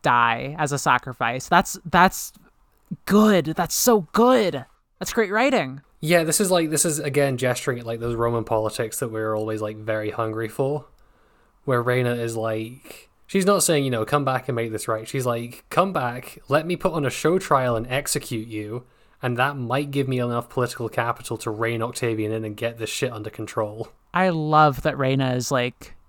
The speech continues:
Speaker 1: she's cold. She's, like, she's, she's ready to do it because
Speaker 2: Yeah.
Speaker 1: <laughs> she,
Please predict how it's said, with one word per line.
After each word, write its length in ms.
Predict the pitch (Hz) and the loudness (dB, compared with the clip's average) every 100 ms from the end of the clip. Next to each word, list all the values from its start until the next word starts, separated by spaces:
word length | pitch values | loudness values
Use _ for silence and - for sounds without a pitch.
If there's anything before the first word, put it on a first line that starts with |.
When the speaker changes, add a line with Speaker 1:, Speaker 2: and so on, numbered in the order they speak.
| - | -14
Speaker 1:
she's 300 | - 240 - | 2 2 2
cold. 680 | - - 247 160 127 117 - _ | -2 6 8 8 4 -2 -10 _
She's, 320 | - 208 185 | 0 2 6
like, 180 | 220 190 | 4 4
she's, 360 | - 226 180 - - _ | 2 0 0 -4 -12 _
she's 280 | - 247 214 | -4 0 2
ready 340 | 175 196 196 196 | 4 6 6 4
to 120 | 190 | 2
do 260 | 147 160 143 | 2 4 2
it 220 | - - - - _ | -2 -10 -20 -20 _
because 260 | 180 185 170 | -2 4 8
Speaker 2:
Yeah. 380 | 196 139 113 113 - _ _ _ _ _ | 8 6 2 -6 -16 _ _ _ _ _
Speaker 1:
<laughs> 800 | - - - _ - - - 320 | -10 -10 -16 _ -18 -14 -10 -10
she, 420 | - 240 226 196 | -4 -2 2 2